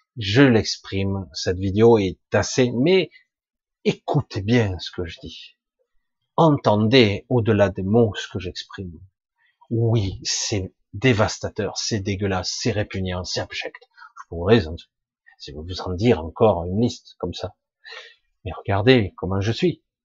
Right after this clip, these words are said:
J'ai l'air catastrophé. Parce que c'est pas comme ça que ça passe. Et j'aimerais que tout le monde le prenne à contre-pied.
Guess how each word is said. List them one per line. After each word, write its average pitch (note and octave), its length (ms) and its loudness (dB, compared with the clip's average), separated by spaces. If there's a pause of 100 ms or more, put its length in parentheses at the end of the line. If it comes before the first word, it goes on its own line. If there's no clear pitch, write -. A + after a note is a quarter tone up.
(320)
J'ai F2+ 260 -6
l'air B2+ 300 0
catastrophé. - 680 -6 (1800)
Parce - 260 -2
que - 220 6
c'est - 240 -4
pas C3 140 6
comme A2+ 200 0
ça B2 180 0
que - 60 -14
ça B2 120 -6
passe. - 360 -4 (280)
Et A#2+ 100 0
j'aimerais B2 760 4
que A#2 120 -4
tout A#2 160 0
le G#2+ 80 2
monde D3+ 260 4
le G2+ 80 2
prenne C3 260 0
à A2+ 60 4
contre-pied. A2 680 -2